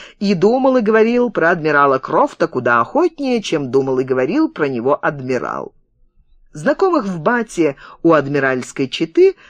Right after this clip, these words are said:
было предостаточно, и, видаясь с Эллиотами,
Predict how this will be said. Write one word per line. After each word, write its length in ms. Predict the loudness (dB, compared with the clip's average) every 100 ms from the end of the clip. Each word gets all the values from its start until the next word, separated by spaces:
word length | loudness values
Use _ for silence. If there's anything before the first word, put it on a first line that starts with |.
| -16
было 280 | 4 6 6
предостаточно, 1160 | 4 2 2 -4 0 0 0 -6 -6 -2 -2 -4 -16 -20 -12 -4
и, 360 | 0 0 -2
видаясь 840 | -6 -2 0 0 0 0 0 -2 -6
с 160 | -18 -2
Эллиотами, 960 | -2 2 2 4 4 0 -4 -4 -6